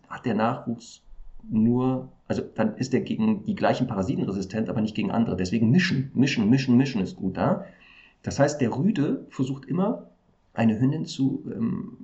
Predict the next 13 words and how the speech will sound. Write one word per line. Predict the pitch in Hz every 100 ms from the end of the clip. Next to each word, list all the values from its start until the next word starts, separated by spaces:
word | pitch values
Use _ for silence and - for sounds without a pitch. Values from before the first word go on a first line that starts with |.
| -
finden, | - 139 139 139 135
die | - - -
ein | 113 117 -
anderes | 139 131
Immunsystem | 123 123 - - -
hat. | - - _ -
Dann | 95 95
kann | - 104 98 -
er | 113 104
seine | - 113 131
Parasitenresistenz | 156 139 131 143 180 135 131 123 120 127 120 127
und | 98 95
ihre | 123 131 131 -